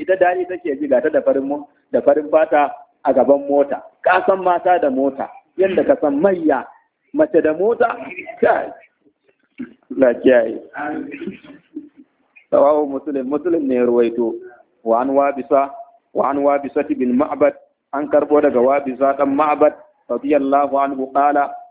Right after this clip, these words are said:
Allah ya kara masa yadda ya ce, "Atitu Rasulallahi sallallahu alaihi wasallam fa qala," na zo wurin manzon Allah, sai manzon Allah ya ce da ni, "Ji ita tas'alu anil birri kai Wabisa, ka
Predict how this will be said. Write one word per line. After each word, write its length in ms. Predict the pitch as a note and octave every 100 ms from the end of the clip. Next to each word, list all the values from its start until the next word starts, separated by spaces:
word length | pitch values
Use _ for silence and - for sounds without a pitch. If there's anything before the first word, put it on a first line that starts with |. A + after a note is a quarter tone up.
| -
Allah 320 | C3 D3 C3+
ya 80 | B2
kara 320 | C3+ C#3+ C#3
masa 220 | C3+ C#3
yadda 320 | B2+ A#2+ C3+ C#3+
ya 80 | C#3+
ce, 180 | C3+ C3 - _ -
"Atitu 400 | - D3 D3 C#3
Rasulallahi 720 | B2+ D3+ C#3+ C3 C#3 C#3+ C#3 -
sallallahu 540 | B2 B2 A#2+ C3+ C3+ B2
alaihi 180 | B2 A#2+
wasallam 320 | B2 A#2+ B2 A2
fa 100 | -
qala," 280 | A2 A2 G#2 - - _ -
na 200 | A#2 B2+
zo 160 | C3+
wurin 180 | C3+ C#3
manzon 380 | C#3 A#2 A#2 A#2+
Allah, 280 | B2 B2 A2
sai 100 | -
manzon 380 | B2 A2 G#2+ G#2+
Allah 220 | A#2 A2+ G#2+
ya 40 | G#2+
ce 100 | G#2+
da 100 | F#2+
ni, 180 | F#2+ F#2 _ _ _ _ _ -
"Ji 80 | D#4+ E4+
ita 160 | G3+ F3+
tas'alu 460 | F3+ F3+ E3 E3+
anil 280 | D#3 E3+ D#3+
birri 340 | D3+ F3 E3+ F3
kai 120 | F#3+
Wabisa, 460 | E3 D3+ D3+ - - _ _ _ _ _ _ _
ka 280 | C#3+ D3+